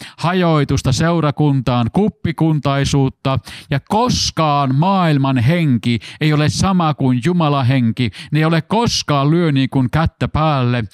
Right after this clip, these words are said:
vaan tämä maailman henki ikävä kyllä johtaa luopumukseen, joka lopulta johtaa kadotukseen. Sanottakoon myös näinkin, että en tarkoita nyt tällä sitä,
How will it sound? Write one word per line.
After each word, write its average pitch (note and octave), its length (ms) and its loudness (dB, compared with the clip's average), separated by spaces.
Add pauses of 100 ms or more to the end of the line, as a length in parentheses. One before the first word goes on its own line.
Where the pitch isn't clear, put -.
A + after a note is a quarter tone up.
(280)
vaan D3+ 220 0
tämä D3 240 0
maailman E3+ 560 2
henki C#3 540 2 (200)
ikävä D#3 400 0
kyllä D#3+ 400 0
johtaa C3+ 540 0
luopumukseen, C3+ 1040 0 (200)
joka B2 280 -2
lopulta A#2 540 -2
johtaa A2 500 -2
kadotukseen. - 880 -4 (960)
Sanottakoon D#3 600 0
myös D3+ 260 2
näinkin, C#3 400 0
että G#2+ 380 -4 (500)
en D3 140 0
tarkoita F3 760 0 (300)
nyt C3 160 -6
tällä E3 280 0
sitä, C#3 520 -2